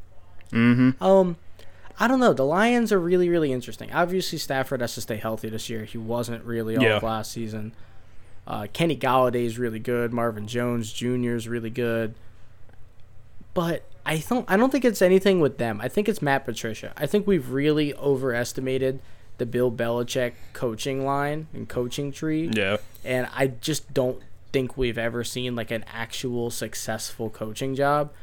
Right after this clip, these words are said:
Speaker 2: I mean, when you look at, like, Bill O'Brien, if anything, he underachieves with that team every year. Um,
Speaker 1: Yeah.
Speaker 2: and I think Matt Patricia is the same thing. Uh, he was a really bad coach last year, and every time they played, you could see, like, the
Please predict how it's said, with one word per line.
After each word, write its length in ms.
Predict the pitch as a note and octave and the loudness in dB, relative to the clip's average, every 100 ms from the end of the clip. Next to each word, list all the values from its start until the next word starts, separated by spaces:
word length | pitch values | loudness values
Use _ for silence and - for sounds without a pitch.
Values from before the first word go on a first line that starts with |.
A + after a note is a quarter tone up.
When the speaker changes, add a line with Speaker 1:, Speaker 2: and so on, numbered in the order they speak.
| - - - | -14 -12 -4
Speaker 2:
I 40 | |
mean, 100 | C3+ | -2
when 100 | C3 | 0
you 80 | C3 | 2
look 140 | C#3 | 2
at, 80 | D3 | 0
like, 180 | B2+ A#2 | -2 -2
Bill 180 | C3+ B2+ | 0 0
O'Brien, 560 | A#2 A#2+ A#2 A#2 G#2+ - - - - - - - | 0 0 -2 -2 -6 -10 -14 -12 -14 -14 -14 -6
if 160 | D3 | 0
anything, 340 | D#3+ D#3+ D3 A2+ | 2 2 0 -2
he 140 | C#3 | -4
underachieves 800 | A#2+ C3+ B2 A2 - A2+ G#2+ - | -4 0 0 0 -4 -6 -6 -8
with 80 | A2 | -8
that 160 | A2 | -8
team 200 | - A2+ | -8 -10
every 260 | A2 G#2+ G#2 | -10 -10 -10
year. 240 | G#2 G2 - - - - - - - - - - | -10 -12 -12 -14 -14 -14 -14 -14 -14 -14 -16 -10
Um, 320 | A#2+ G#2+ F#2+ - - - | -8 -6 -8 -12 -12 -6
Speaker 1:
Yeah. 260 | A2 F#2+ G2 - - - | -4 -2 -4 -10 -12 -2
Speaker 2:
and 80 | D3+ | 2
I 40 | |
think 160 | G3+ F#3+ | 4 6
Matt 200 | C#3+ C#3 | 6 6
Patricia 380 | B2+ C3+ A#2+ A#2 | 2 0 -2 -4
is 100 | A2 | -6
the 80 | |
same 220 | A2+ A#2 G#2 | -6 -6 -6
thing. 340 | A2 G#2+ A2+ - | -8 -10 -12 -10
Uh, 220 | B2+ A2 | -8 -8
he 120 | A2 | -4
was 140 | C#3+ A2+ | -4 -4
a 60 | G2+ - | -8 -8
really 340 | B2+ C3+ A#2+ | -4 -2 -2
bad 300 | A2+ A2 A2 | -2 -2 -4
coach 280 | - A2+ G#2 | -4 -6 -6
last 280 | A2+ G#2+ - | -8 -8 -8
year, 180 | A2+ G#2 | -8 -8
and 120 | A2 | -4
every 180 | B2 C3+ | -2 0
time 200 | C#3 C3 | 0 2
they 100 | C3 | 0
played, 400 | B2 A#2 A2+ G#2+ | 0 0 0 -4
you 80 | A#2 | -8
could 280 | A2+ A2 A2 - | -10 -10 -12 -10
see, 440 | - - C3+ A#2+ A2+ | -6 -4 -4 -4 -4
like, 180 | G#2 | -6
the 160 | - G#2 | -8 -10